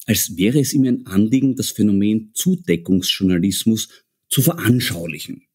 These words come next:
Er empört sich darin auch über politische Interventionen beim O R F, aber nicht darüber, dass sie grob unzulässig sind, sondern darüber,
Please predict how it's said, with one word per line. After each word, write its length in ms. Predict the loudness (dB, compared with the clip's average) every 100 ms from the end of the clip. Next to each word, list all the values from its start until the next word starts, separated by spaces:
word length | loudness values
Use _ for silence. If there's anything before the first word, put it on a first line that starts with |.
| _ -20 -20 -20 -8
Er 180 | 0 2
empört 380 | 2 0 0 0
sich 160 | -2
darin 300 | 0 0 0
auch 240 | 0 -2 2
über 240 | 0 2
politische 500 | 0 0 -2 -2 0
Interventionen 720 | 0 0 0 -2 0 0 0
beim 160 | 2 0
O 120 | 0
R 120 | 0
F, 300 | -2 -4 -10 _ _
aber 500 | -10 -6 0 0 0 -8 _ _ 0
nicht 400 | 0 0 -8 -6
darüber, 580 | -2 0 2 0 -2 -8 -4
dass 240 | -2 0
sie 260 | 0 -2 -4
grob 340 | 0 0 0 0
unzulässig 680 | 0 2 0 0 -2 -6
sind, 320 | 0 2 0 -4 _ -20 -20 -20 -10
sondern 600 | -6 -2 0 2 0 -4
darüber, 520 | -4 0 0 0